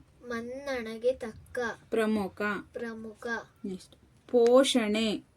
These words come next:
Speaker 1: ಪೋಷಣೆ.
Speaker 2: ಪೋಷಣೆ ಅಂತ ಹೇಳಿದ್ರೆ ರಕ್ಷಣೆ ಮಾಡ್ತಕ್ಕಂಥದ್ದು, ಅದ್ರ ಬಗ್ಗೆ ಪಾಲನೆ ಮಾಡ್ತಕ್ಕಂಥದ್ದು. ಗೊತ್ತಾಗ್ತಿದ್ಯಾ? ಪೋಷಣೆ.
Speaker 1: ಪೋಷಣೆ.
Speaker 2: ರಕ್ಷಣೆ.
Speaker 1: ರಕ್ಷಣೆ.
Speaker 2: ಪಾಲನೆ.
Speaker 1: ಪಾಲನೆ.
Speaker 2: ನೆಕ್ಸ್ಟ್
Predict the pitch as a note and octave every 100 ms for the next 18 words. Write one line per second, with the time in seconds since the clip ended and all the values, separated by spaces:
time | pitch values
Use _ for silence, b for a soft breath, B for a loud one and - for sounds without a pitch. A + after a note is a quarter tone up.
0 | - A#3 A#3 B3+ C4+ B3 G#3 G#3+ A3 G#3
1 | A3+ A3 B3 B3 A3 G#3 G#3 G3+ G3 A3+
2 | D#4 F4 A3+ - - B3 B3+ A#3 G3+ G3
3 | F#3+ F3+ F3+ F3 F3 F#3 F#3+ F#3 F3+ F#3+
4 | G#3+ G#3 F3+ G#3 A3+ A#3 A3 G#3 F#3 F3+
5 | F3 F3 F3+ F3+ E3 - - _ _ _
6 | G3 G3+ G3+ F3+ G#3 A3+ b b b b
7 | _ - A#3 B3 B3+ B3 G3+ G3+ G#3+ F3+
8 | - _ C4 B3 C4+ D4 B3+ A3 A3+ A#3+
9 | - G#3+ G3+ G#3+ - - A3+ G3+ A3 D4
10 | - - A#3 A3 - C4 A3+ A3+ D4 G4
11 | _ - A3+ G#3+ A3 G#3 F#3+ G3+ G#3+ F#3+
12 | - _ A#3+ A3+ A3 A3+ A3 G#3 A3 -
13 | _ _ - - G#3 - -